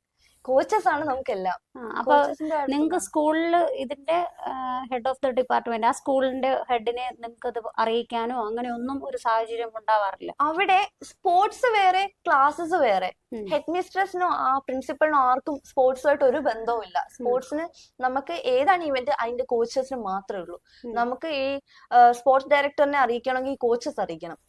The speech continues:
Speaker 2: ഉം.
Speaker 1: കോച്ചസിന്റെ കംപ്ലൈന്റ് കോച്ചസ് എന്തായാലും അറിയിക്കില്ലല്ലോ, അതാണ് അവിടുത്തെ പ്രോബ്ലം.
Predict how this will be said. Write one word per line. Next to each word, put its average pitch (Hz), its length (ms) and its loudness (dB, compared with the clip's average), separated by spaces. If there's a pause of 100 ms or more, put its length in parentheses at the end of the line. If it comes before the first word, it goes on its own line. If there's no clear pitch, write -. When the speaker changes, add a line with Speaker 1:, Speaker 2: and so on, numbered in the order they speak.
Speaker 2:
ഉം. 233 60 -6
Speaker 1:
കോച്ചസിന്റെ 247 560 -4
കംപ്ലൈന്റ് 262 380 0 (180)
കോച്ചസ് 247 360 0
എന്തായാലും 247 300 0
അറിയിക്കില്ലല്ലോ, 208 540 -4
അതാണ് 175 340 -4
അവിടുത്തെ 285 220 -6
പ്രോബ്ലം. 202 480 -4